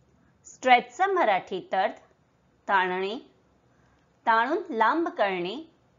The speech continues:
पसरणे, उंच करणे, कस लागणे, पसरण्याची क्रिया, ताणण्याची क्रिया,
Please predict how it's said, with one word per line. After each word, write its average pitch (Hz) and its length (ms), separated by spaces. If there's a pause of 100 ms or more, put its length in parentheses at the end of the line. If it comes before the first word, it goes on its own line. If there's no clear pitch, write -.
(580)
पसरणे, 220 720 (840)
उंच 370 320
करणे, 214 640 (1000)
कस 220 280
लागणे, 254 640 (920)
पसरण्याची 339 720
क्रिया, 185 460 (1000)
ताणण्याची 233 680
क्रिया, 277 420